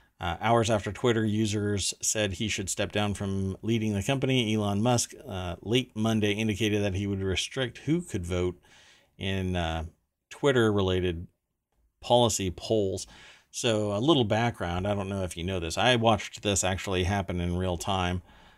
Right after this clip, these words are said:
um, really because you just can't get away from Elon Musk news. Uh, it's the, uh, <sighs>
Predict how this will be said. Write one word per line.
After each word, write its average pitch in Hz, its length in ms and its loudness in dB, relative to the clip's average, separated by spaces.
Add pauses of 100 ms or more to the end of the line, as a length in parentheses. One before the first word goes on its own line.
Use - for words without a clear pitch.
(200)
um, 87 540 -2 (1080)
really 127 300 8
because 95 540 0
you 95 40 -4
just 95 220 -4
can't 90 220 -4
get 82 160 -4
away 87 300 -2
from 78 220 -14
Elon 80 380 -8
Musk 82 360 -6
news. 85 600 -6
Uh, 76 380 -12
it's - 420 -8
the, 85 380 -2
uh, 80 280 -2 (1600)
<sighs> 113 80 -10